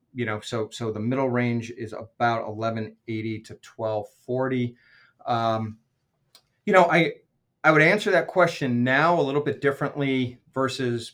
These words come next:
pre-covid, right? Um, again, we try to look at holistic, right? Two students with the same G P A in the same classes can tell very different stories, right? Did a student improve or did a student go the opposite direction?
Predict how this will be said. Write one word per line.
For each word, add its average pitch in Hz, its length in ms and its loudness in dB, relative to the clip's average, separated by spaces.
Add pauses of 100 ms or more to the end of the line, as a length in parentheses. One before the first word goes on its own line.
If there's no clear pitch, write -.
pre-covid, 123 720 -4 (200)
right? 120 280 -2 (100)
Um, 110 480 -2 (520)
again, 135 300 0
we 147 80 0
try 170 200 4
to 170 60 6
look 165 140 0
at 135 80 -2
holistic, 127 600 -2
right? 123 300 0 (160)
Two 185 180 -6
students 165 320 -2
with - 100 -8
the 120 60 -8
same 135 280 -2
G 120 180 -4
P 117 220 -6
A 113 260 -2
in 107 100 -6
the 107 60 -8
same 113 280 -6
classes 110 580 -4
can - 140 -14
tell 104 240 -6
very 110 240 -2
different 101 300 -10
stories, 92 500 -12
right? 107 200 -6 (260)
Did 120 100 -2
a 117 60 -4
student 123 320 -4
improve 143 580 0 (400)
or 113 240 -2
did 117 160 -4
a 110 40 -10
student 120 340 -6
go 117 320 -2
the 110 140 -4
opposite 107 400 -4
direction? 95 560 -10